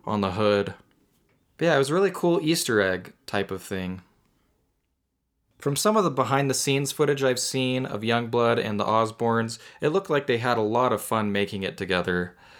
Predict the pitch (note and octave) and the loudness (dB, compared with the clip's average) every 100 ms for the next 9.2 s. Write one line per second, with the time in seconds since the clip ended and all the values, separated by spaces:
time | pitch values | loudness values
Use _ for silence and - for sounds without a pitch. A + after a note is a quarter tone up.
0 | - - C#3 C3 D#3+ D#3+ - D3 C3 C#3+ | -20 -6 -2 0 0 -2 0 0 2 0
1 | B2 C#3+ F#3+ C#3 - F3 F3 D3 B2 A2+ | 0 0 0 0 0 0 2 0 0 0
2 | A2+ A2+ G#2+ A2 A2 A2 A2 B2+ C3+ C3+ | 0 -2 0 2 4 2 2 0 0 0
3 | B2+ A#2 A2+ A#2+ B2 A#2 A#2 A2+ A2 A2 | 0 0 -2 0 0 0 2 0 0 -2
4 | G2+ F#2+ - A#2 A#2 C3+ C3 C3 - B2 | 0 -2 -2 0 0 -2 -2 -4 -8 -6
5 | B2 A#2+ A2+ - _ C3 D#3 F3 C#3+ C3 | -2 -2 -4 -8 _ -2 0 0 2 2
6 | D3 C#3 A#2+ A2 C#3+ B2 A#2+ C3+ C3+ A2+ | 0 -2 -2 0 0 0 0 0 2 0
7 | G#2 A#2+ C3 A#2 G#2 A#2+ - A2 - F2+ | 2 0 0 -2 0 -2 0 -4 -2 -2
8 | E2+ F2 - - G#2+ G2+ A#2+ B2+ - A2+ | -2 -6 -12 -6 -4 0 2 2 2 0
9 | A2 G#2+ | 0 -4